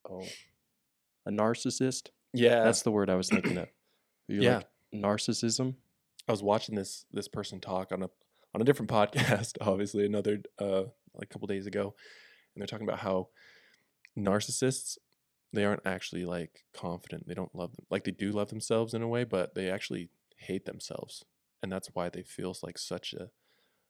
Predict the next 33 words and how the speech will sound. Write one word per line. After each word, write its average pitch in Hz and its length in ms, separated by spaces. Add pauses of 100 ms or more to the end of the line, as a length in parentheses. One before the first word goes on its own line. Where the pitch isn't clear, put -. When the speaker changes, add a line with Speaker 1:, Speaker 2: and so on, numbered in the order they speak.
(180)
Speaker 2:
a 98 100
need 92 500
to 90 320 (1000)
make 95 300
them, 95 220
like, 90 420 (340)
God's 92 360 (120)
gift - 480
to 92 80
everyone 90 360
else 92 400
Speaker 1:
<laughs> - 40
Speaker 2:
and 92 360
to, 87 400
Speaker 1:
Yeah. 104 320
Speaker 2:
to, 87 320
you 95 100
know, 90 180
like, 90 220 (100)
put 101 120
all 92 160
these, 90 420 (720)
um, 92 520 (460)
standards 95 580
on 95 120
everyone 92 260
else 92 200
on 90 80
how 92 220
life 90 380
should 92 420
be 92 360
and 90 200